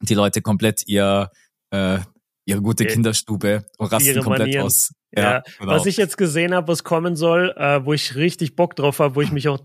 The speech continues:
Speaker 2: frage, wie, warum gibt's das nicht seit zwanzig Jahren? Ähm, so eine Art Abholstation für deine
Speaker 1: Mhm.
Speaker 2: Einkäufe. Und du kannst die sogar abholen, nachdem der Laden schon zu hat. Also das
Speaker 1: Ja,
Speaker 2: finde
Speaker 1: das
Speaker 2: ich
Speaker 1: ist
Speaker 2: sehr,
Speaker 1: nice.
Speaker 2: sehr geil.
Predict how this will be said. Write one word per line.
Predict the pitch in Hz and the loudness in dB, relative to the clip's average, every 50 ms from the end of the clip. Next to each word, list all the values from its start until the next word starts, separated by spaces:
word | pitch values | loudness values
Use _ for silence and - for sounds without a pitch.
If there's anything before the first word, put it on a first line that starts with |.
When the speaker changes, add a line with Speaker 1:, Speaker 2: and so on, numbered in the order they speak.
| _ - | _ -20
Speaker 2:
frage, | - - - - 143 143 151 147 143 135 123 | -18 -10 -2 2 2 4 4 2 0 -4 -4
wie, | 139 135 135 143 - | -4 -4 -4 -6 -10
warum | 147 135 127 123 135 127 147 147 | -14 -12 -6 -6 -4 -2 -2 -2
gibt's | 135 160 147 - | -2 -4 -4 -4
das | 160 139 | -4 -4
nicht | 131 147 139 | -2 -2 -2
seit | - 151 127 - | -2 -2 -2 -2
zwanzig | - 156 143 143 127 135 113 | -2 -2 -2 -2 -2 -4 -2
Jahren? | 127 143 147 147 147 156 - - - - - _ | 0 2 2 2 0 -2 -6 -12 -20 -20 -10 _
Ähm, | - - 143 139 147 147 147 - - _ | 0 2 2 2 2 0 -4 -8 -14 _
so | - - - 165 | -8 -2 0 2
eine | 160 156 | 2 2
Art | 151 151 156 - - | 2 2 0 0 0
Abholstation | - 185 185 - - 185 165 156 - - 156 139 123 - - 151 143 135 127 120 117 _ _ _ _ _ | 0 -2 0 0 0 0 0 0 -2 -2 -4 -4 -4 -4 -4 -4 -4 -4 -4 -8 -10 _ _ _ _ _
für | - - - 170 165 | -12 -4 2 2 4
deine | 165 160 143 143 | 6 6 4 4
Speaker 1:
Mhm. | 139 139 | 4 2
Speaker 2:
Einkäufe. | 143 156 151 - 160 147 143 139 139 - 143 131 123 139 | 0 0 -2 0 0 0 0 0 -2 -2 -4 -2 -4 -4
Und | 135 139 | -4 -6
du | 139 147 | -6 -2
kannst | 147 180 175 165 - | 0 0 0 0 -2
die | 175 | -2
sogar | 160 143 156 156 151 156 147 | -2 -2 0 0 0 0 0
abholen, | 156 165 175 - - 165 160 156 156 147 | -2 -4 -4 -2 -2 -2 0 0 0 0
nachdem | 147 147 - - - - 160 156 170 175 160 151 143 _ _ _ _ | -2 -4 -4 -6 -6 -2 0 0 0 0 -2 -4 -8 _ _ _ _
der | - 147 147 | -4 -2 0
Laden | 147 147 147 156 156 151 | 2 2 2 2 0 -2
schon | 135 - 165 143 127 | -4 -6 -6 -6 -6
zu | - - 175 156 147 143 | -6 -6 -4 -4 -2 -2
hat. | 120 113 98 - | -2 -4 -6 -8
Also | 135 135 131 | -6 -4 -2
das | 147 - - 101 | 0 2 2 4
Speaker 1:
Ja, | 101 101 | 4 2
Speaker 2:
finde | 101 - - | 2 0 0
Speaker 1:
das | - | 0
Speaker 2:
ich | 139 - | 0 0
Speaker 1:
ist | 107 | 2
Speaker 2:
sehr, | 107 151 151 | 2 2 4
Speaker 1:
nice. | 156 - | 4 4
Speaker 2:
sehr | 147 147 135 143 139 | 4 4 4 4 2
geil. | 143 151 156 156 | 2 2 0 -2